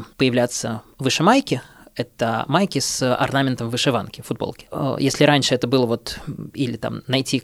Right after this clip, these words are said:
в продаже в городе, не в интернете, что-нибудь с белорусской символикой типа бело-красно-белого флага или герба погоня,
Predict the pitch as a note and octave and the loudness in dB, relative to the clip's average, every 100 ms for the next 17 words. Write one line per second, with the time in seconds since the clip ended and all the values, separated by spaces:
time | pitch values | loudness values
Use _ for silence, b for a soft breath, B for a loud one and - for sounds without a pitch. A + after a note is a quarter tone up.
0 | - - - - C3 B2+ B2+ G#2+ G2 G#2 | -6 -18 -12 0 2 6 4 4 -4 -10
1 | - - A2+ G2+ G2+ - - - B2 G2 | -16 -4 -2 -2 -4 -12 -14 -14 -10 -8
2 | G#2+ A2 A#2+ A#2 G#2+ - A#2 B - - | -8 -6 -4 -4 -4 -8 -12 B -6 -2
3 | A#2+ A#2 A#2+ B2 B2 A#2+ - G#2+ - B2+ | 0 -2 2 2 4 0 -2 -2 0 2
4 | B2 A2+ A2 - A2+ - G#2+ G#2 A2 G#2+ | 2 0 -6 -8 -10 -8 -8 -6 -6 -6
5 | A#2+ - B2+ A#2 A#2+ C3 F#3+ A3+ F#3+ D#3 | -6 -4 -2 2 2 4 6 6 8 6
6 | B2+ - A#2 A2 A2+ B2 A#2 A2 - C3 | 4 -2 -6 -4 -6 -4 -4 -2 -2 6
7 | G#3 A#3 F3 | 6 8 4